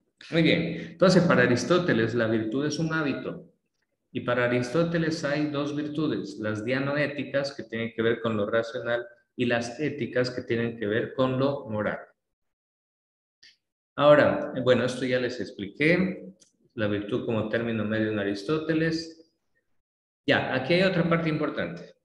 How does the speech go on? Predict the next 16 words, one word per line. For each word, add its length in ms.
Eh, 380
para 240
Aristóteles, 720
la 140
felicidad, 840
aunque 240
no 160
la 140
identifica 840
con 240
el 120
placer, 720
es 140
decir, 340
para 200
Aristóteles, 1080